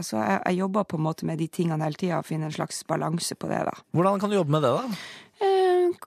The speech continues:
Speaker 1: kan ha mine egne verdier og, og være i kontakt med de, hva som er, hva som er viktig for meg.
Speaker 2: Ja.
Speaker 1: Det som er viktig for mange andre trenger ikke å være viktig i mitt liv. Så det er en slags balanseøvelse å orientere seg i det landskapet der, da.
Speaker 2: Men gjør du noen gang sånn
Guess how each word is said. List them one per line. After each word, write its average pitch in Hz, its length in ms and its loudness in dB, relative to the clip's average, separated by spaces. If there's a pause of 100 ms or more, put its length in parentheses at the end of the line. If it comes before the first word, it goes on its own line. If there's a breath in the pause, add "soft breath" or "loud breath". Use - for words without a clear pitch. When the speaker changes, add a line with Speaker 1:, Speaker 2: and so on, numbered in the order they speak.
(300)
Speaker 1:
kan 311 220 6
ha 220 140 6
mine 214 200 6
egne 233 300 6
verdier 170 480 2
og, 165 260 0
og 165 140 -2
være 170 180 0
i - 60 -6
kontakt 175 480 -4
med 165 100 -2
de, 226 140 0 (100)
hva 185 160 -2
som - 180 -6
er, 160 220 -2
hva 190 160 -2
som 180 100 0
er 156 60 0
viktig 175 300 -2
for 170 100 0
meg. 240 220 2 (260 loud breath)
Speaker 2:
Ja. 120 160 0
Speaker 1:
Det 190 120 4
som 190 120 6
er 165 80 2
viktig 196 360 2 (120)
for 156 320 0 (260 loud breath)
mange 165 220 4
andre 196 460 2
trenger 160 240 -2
ikke 208 80 -6
å - 20 0
være 180 220 0 (180)
viktig 180 320 0 (220)
i 170 80 2
mitt 240 260 0
liv. 170 220 -2 (320 loud breath)
Så - 160 -4
det 285 100 6
er 294 60 4
en 240 80 4
slags 233 260 2
balanseøvelse 196 880 4
å 147 80 0
orientere 160 480 0
seg - 160 -4
i - 60 -4
det - 100 -4
landskapet - 480 -4
der, 160 220 2
da. - 160 -18
Speaker 2:
Men 151 160 4
gjør 170 160 4
du 170 60 2
noen 165 120 2
gang 147 140 2
sånn 151 100 -2